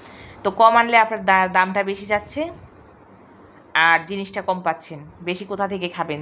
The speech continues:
তো সেজন্যই বেশি জিনিস আনতে হয় দামটা কমিয়ে। বন্ধুরা, আমার আজকের স্পেশাল রেসিপি আপনাদের সাথে শেয়ার করতে যাচ্ছি। আপনারা অবশ্যই আমার রেসিপিটি ফলো করে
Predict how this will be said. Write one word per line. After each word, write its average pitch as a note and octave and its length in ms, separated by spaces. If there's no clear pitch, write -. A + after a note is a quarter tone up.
তো F3 120
সেজন্যই G#3 520
বেশি G3 260
জিনিস G3 300
আনতে G#3 220
হয় A#3 200
দামটা E3 300
কমিয়ে। F3+ 400
বন্ধুরা, A3+ 460
আমার G#3+ 320
আজকের B3 400
স্পেশাল B3+ 460
রেসিপি C4 380
আপনাদের A#3+ 320
সাথে B3 200
শেয়ার A#3+ 260
করতে A3 220
যাচ্ছি। F3+ 340
আপনারা G3 320
অবশ্যই G#3 380
আমার A3 180
রেসিপিটি G#3+ 400
ফলো G#3 220
করে G3+ 200